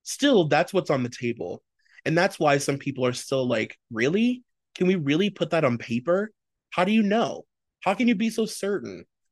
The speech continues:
Why are you being so certain?" You can understand that behind the scenes, there's some skepticism. Either they're really naive and stupid, always possible considering the players here, and actually have been, sorry, that was funny, and actually believe that they can make it,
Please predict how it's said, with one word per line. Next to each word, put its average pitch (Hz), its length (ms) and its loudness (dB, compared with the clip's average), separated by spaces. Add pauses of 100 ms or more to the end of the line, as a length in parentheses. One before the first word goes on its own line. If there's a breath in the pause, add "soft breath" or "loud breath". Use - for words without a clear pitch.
Why 156 180 4
are 202 60 6
you 214 140 4
being 180 300 -2
so 131 180 -4
certain?" 85 560 -8 (540 soft breath)
You 185 160 -2
can 254 120 4
understand 202 520 2
that 120 100 -2
behind 143 380 -4
the 131 80 -4
scenes, 131 340 -6
there's 120 240 -2
some 117 100 -6
skepticism. 113 840 -8 (440)
Either 165 180 4
they're 156 140 6
really 180 380 0
naive 202 440 2
and 147 100 -2
stupid, 110 640 -4
always 180 460 4
possible 123 500 -4
considering 117 560 -4
the 117 60 -2
players 113 400 -6
here, 101 360 -4 (760 loud breath)
and 151 120 2
actually 135 540 0
have 143 180 0
been, 127 420 0
sorry, 120 260 -6
that 107 80 -2
was - 100 -8
funny, 90 260 -8 (440 loud breath)
and 165 100 2
actually 180 400 0
believe 151 500 0
that 131 140 -2
they 139 120 0
can 143 220 -4
make 160 260 -4
it, 95 260 -6